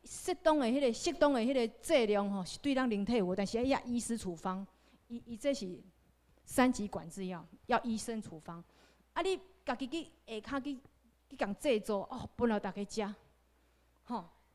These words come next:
啊，像这嘛有F N two的，吼，我来找一个，哦，这F N two，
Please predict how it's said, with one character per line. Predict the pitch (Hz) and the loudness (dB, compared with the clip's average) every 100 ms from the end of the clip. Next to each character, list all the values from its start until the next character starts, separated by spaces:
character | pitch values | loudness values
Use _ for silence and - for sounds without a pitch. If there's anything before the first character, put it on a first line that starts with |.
| - | -14
啊， | - | -6
像 | 269 226 | -4 0
这 | 294 | 0
嘛 | 233 | 0
有 | 190 185 - | -4 -6 -6
F | 262 233 214 | -6 -6 -6
N | 196 214 | -6 -4
two | 247 208 | -6 -6
的， | 190 185 _ _ _ _ _ _ _ _ _ - | -6 -10 _ _ _ _ _ _ _ _ _ -4
吼， | 240 190 - - _ _ _ _ _ _ _ _ _ _ _ | -2 -2 -4 -20 _ _ _ _ _ _ _ _ _ _ _
我 | 247 240 | -8 -4
来 | 240 | -4
找 | 240 | -4
一 | 190 | -8
个， | 165 - - _ _ _ _ _ _ _ _ _ _ _ _ _ _ - | -8 -14 -16 _ _ _ _ _ _ _ _ _ _ _ _ _ _ -8
哦， | 214 | -4
这 | 220 | -2
F | 208 - | -2 -4
N | 196 | -6
two， | 190 202 | -6 -8